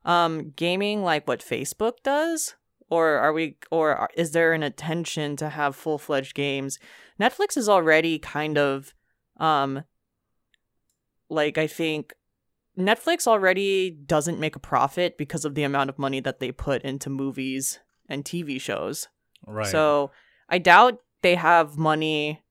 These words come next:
Speaker 1: for a, um, like, a triple A type of game. Mobile game makes sense, but I doubt Netflix's ability to flip that around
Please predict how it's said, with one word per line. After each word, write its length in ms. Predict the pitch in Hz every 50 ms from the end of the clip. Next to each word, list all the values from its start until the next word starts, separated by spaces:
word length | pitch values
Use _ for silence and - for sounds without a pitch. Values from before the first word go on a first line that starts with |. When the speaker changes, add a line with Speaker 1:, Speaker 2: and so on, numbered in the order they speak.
| _ _ _ _ _ _ _ _ _
Speaker 1:
for 580 | - - - 175 165 156 151 147 143 139 - -
a, 520 | - 139 139 135 135 135 131 135 147 156 _ _ _ _ _ - - _ _ _ _ -
um, 520 | - 151 147 143 139 135 135 135 139 139 _ _ -
like, 140 | - 156 147
a 60 | 143
triple 380 | - - - 175 - 165 147 -
A 200 | - 143 143 202
type 300 | 220 - - 131 123 143
of 80 | 143 123
game. 380 | 131 139 131 131 131 139 151 - _ _ _ -
Mobile 260 | - 214 254 285 311
game 200 | 262 233 208 185
makes 180 | 160 131 117 -
sense, 680 | - - 143 139 123 107 98 - - - - - - _ _ _ _ _ _ -
but 400 | 143 131 123 123 120 95 - _ _ _ _ _ _ _ _ _ _ _ _ _ _ _ -
I 120 | - 156
doubt 320 | 160 139 170 156 160 160 -
Netflix's 600 | 170 156 147 - - 160 - - - 156 151 139
ability 580 | 147 123 - 151 147 139 139 139 139 139 139 139
to 140 | - - 139
flip 440 | - - - - 147 139 131 - -
that 200 | 147 131 127 127
around 680 | 127 127 131 127 127 127 127 123 117 113 - - -